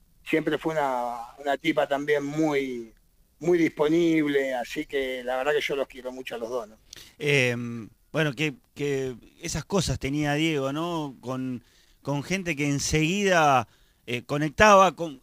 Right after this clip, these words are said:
Speaker 2: a todos hacía sentir bien, pero me da la sensación, por haberlo escuchado en, en muchas oportunidades, que con vos fue algo así de-,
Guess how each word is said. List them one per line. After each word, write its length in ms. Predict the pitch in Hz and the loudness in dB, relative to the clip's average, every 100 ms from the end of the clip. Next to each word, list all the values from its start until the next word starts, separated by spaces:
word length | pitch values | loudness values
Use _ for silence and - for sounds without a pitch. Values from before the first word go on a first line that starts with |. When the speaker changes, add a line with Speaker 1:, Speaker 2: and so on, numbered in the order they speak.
| - | -6
Speaker 2:
a 140 | 135 | -4
todos 340 | - 226 220 160 | 2 4 4 2
hacía 220 | 160 190 | 0 -2
sentir 420 | 160 156 165 196 | 0 -2 0 -2
bien, 260 | 190 233 196 | 2 0 0
pero 300 | 185 170 165 - _ _ _ - | 2 2 0 -6 _ _ _ -6
me 140 | 147 | 0
da 140 | 180 202 | 2 4
la 100 | 175 | 2
sensación, 540 | 170 160 - 214 180 | 0 0 2 2 2
por 180 | 147 139 | 2 2
haberlo 360 | 139 170 170 151 | 4 4 2 0
escuchado 960 | - 131 143 196 196 165 151 139 123 | -2 -6 6 8 8 6 2 -2 -6
en, 80 | 113 | -6
en 180 | 98 117 | -6 -2
muchas 520 | 185 208 156 113 - | -2 0 0 -2 -4
oportunidades, 840 | 113 120 113 139 160 175 190 175 _ _ _ _ _ _ | -2 -2 -2 0 2 4 2 -2 _ _ _ _ _ _
que 440 | 139 143 143 139 120 | -2 0 2 0 0
con 180 | 151 160 | -2 4
vos 180 | 233 - | 4 4
fue 280 | 165 175 | 2 4
algo 540 | 185 202 185 160 135 123 | 6 6 4 4 4 4
así 260 | 120 175 | 2 0
de-, 260 | 180 151 | 0 0